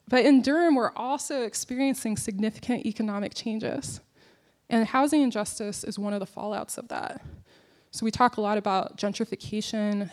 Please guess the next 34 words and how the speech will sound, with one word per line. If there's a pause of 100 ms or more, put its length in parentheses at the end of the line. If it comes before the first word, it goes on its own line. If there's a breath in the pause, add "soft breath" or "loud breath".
and
a
lack
of
affordable
housing. (420 soft breath)
And
I
am
sure
that
everyone
in
this
room,
including
me, (280 soft breath)
has
either
been
affected
by
that
or
has
participated
in
it,
whether
you
want
to
or
not.